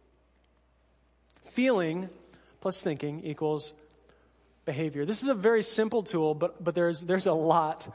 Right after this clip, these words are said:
of truth to be taken out of this. Traditionally, I think what people want you to do, um, or maybe you've heard it preached this way of, "Just stop being depressed. Stop feeling that way." How's that working out? Can you just stop feeling depressed?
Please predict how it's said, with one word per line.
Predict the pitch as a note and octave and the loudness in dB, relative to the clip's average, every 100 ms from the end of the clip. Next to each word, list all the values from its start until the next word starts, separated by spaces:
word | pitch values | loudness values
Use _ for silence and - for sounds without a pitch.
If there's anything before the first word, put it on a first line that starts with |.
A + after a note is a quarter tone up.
| - - | -20 -4
of | E3 D#3 | -2 -2
truth | - F3+ E3 | 0 -2 -2
to | D#3+ | -6
be | D3+ | -6
taken | - D#3+ D3+ D3+ D3 - - - - | -2 -2 -2 -6 -8 -14 -20 -10 0
out | F3 F3+ | 2 2
of | |
this. | D#3 D#3 | 0 -2
Traditionally, | - A3 C#4+ - D#4 A#3 | 2 2 2 2 4 4
I | |
think | F#3+ A3 | 2 2
what | G3+ | 2
people | - A#3 A#3+ | 0 0 2
want | G3 G3 | 4 2
you | G3+ | 0
to | |
do, | F3 D#3 F3 - - - F3 | 0 0 0 -6 -20 -10 -2
um, | D#3+ D#3 D#3 D#3+ | 0 2 0 0
or | F#3 | 0
maybe | F3+ F#3 | 2 0
you've | F#3 F#3 | -2 -2
heard | F#3+ F3 | -2 0
it | F3 - - - - - | 0 -2 -18 -20 -20 -4
preached | A3 G#3+ - | -2 -2 -2
this | F#3+ - | -2 0
way | F3+ E3+ | 2 2
of, | D#3+ E3 - - | 0 -4 -12 -4
"Just | A3+ - | -2 -4
stop | - A3 A#3 A3 G3 | 2 4 4 0 0
being | G#3+ G#3+ | 2 2
depressed. | G3 G3 G3+ D#3+ - - - - _ _ _ _ _ _ - | 0 4 4 4 0 -10 -16 -20 _ _ _ _ _ _ -4
Stop | - A#3 A3 - - | 2 6 4 2 -2
feeling | A3+ A#3 A3+ G#3+ | 0 2 2 4
that | F#3+ F#3 F3+ | 4 4 2
way." | E3 C#3 A#2+ - - _ _ | 2 2 -4 -14 -20 _ _
How's | - F#3 | 0 4
that | F3 | 4
working | D3+ D3 C#3+ | 2 -2 -4
out? | B2+ B2+ - _ _ _ _ _ _ _ - | -8 -10 -18 _ _ _ _ _ _ _ -2
Can | G#3 | 2
you | A#3+ | 4
just | D4 | 2
stop | - A3 F#3 A#3+ - - | 2 2 4 2 -2 -6
feeling | - G3+ G#3 | 0 2 2
depressed? | G3 - F#3+ A#3+ - - - | 0 2 2 2 -2 -10 -14